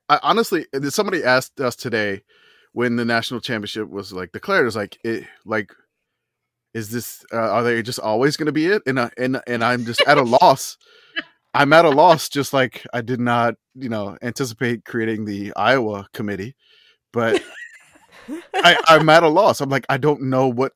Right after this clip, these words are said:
Speaker 1: dethrones them. Um, I, I have
Speaker 2: Well, if
Speaker 1: no
Speaker 2: they,
Speaker 1: idea.
Speaker 2: if they get a new offensive coordinator,
Speaker 1: Well, they're,
Speaker 2: it's not
Speaker 1: they're
Speaker 2: like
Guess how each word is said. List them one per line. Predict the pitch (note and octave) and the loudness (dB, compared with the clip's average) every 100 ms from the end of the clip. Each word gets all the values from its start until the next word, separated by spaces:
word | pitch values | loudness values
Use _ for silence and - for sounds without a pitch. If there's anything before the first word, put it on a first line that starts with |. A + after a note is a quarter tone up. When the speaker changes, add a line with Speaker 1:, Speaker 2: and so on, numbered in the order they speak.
| G#2 | -10
Speaker 1:
dethrones | A#2 A2 A2+ A2+ D3 C3+ | -10 -8 -4 -2 -2 -2
them. | E3+ C4 - _ _ _ _ _ _ _ - | -4 -4 -8 _ _ _ _ _ _ _ -4
Um, | A2+ G#2+ G2+ G2 F#2+ F#2+ _ - | 0 0 -2 -4 -10 -16 _ 0
I, | A#2+ | 2
I | A2+ | 4
have | A#2 B2+ | 4 6
Speaker 2:
Well, | D4 | 4
if | D#4 | 2
Speaker 1:
no | D#4 | 2
Speaker 2:
they, | - | 2
Speaker 1:
idea. | - C#4 G#3+ | 2 2 2
Speaker 2:
if | |
they | C#4 C4+ B3 - _ _ _ G#3+ | 2 2 0 -4 _ _ _ -8
get | A#3+ | -4
a | A3+ | -4
new | G#3 G3 G3 | -4 -6 -2
offensive | F#3 G3+ E3 E3+ | -2 -4 -12 -16
coordinator, | - G3 G3 G#3+ F3 E3 | -10 -6 -6 -6 -8 -4
Speaker 1:
Well, | C3+ | -2
they're, | C3 B2+ | 0 -2
Speaker 2:
it's | A2+ | -4
not | E3+ F3+ F3 E3+ | -8 -4 -2 -2
Speaker 1:
they're | B2 | -2
Speaker 2:
like | F3+ F3 | -4 -6